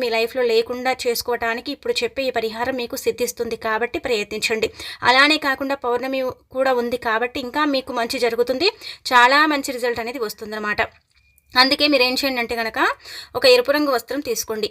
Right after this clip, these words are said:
ఉంటే ఎరుపు రంగు వస్త్రం తీసుకోండి, ఒకవేళ లేదండి అనుకుంటే తెల్లని కాగితం, గీతలు రాతలు లేని తెల్లని కాగితం తీసుకుని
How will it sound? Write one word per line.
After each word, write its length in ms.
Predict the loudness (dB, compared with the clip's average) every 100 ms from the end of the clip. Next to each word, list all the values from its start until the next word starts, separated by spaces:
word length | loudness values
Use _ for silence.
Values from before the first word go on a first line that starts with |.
| -6
ఉంటే 180 | -6 -2 -2
ఎరుపు 160 | 0 0
రంగు 140 | 2
వస్త్రం 240 | 2 0 -4
తీసుకోండి, 400 | -4 -4 -4 0 0 0
ఒకవేళ 280 | 0 0 2
లేదండి 360 | 4 4 2 -2
అనుకుంటే 320 | -2 -6 -8 -6
తెల్లని 260 | -4 -4 -4
కాగితం, 320 | -6 -6 -6 -6
గీతలు 280 | -4 -2 0 0
రాతలు 300 | 0 0 -2
లేని 180 | 0 -2 -4
తెల్లని 240 | -4 -4 -6
కాగితం 320 | -8 -8 -6
తీసుకుని 340 | -2 0 0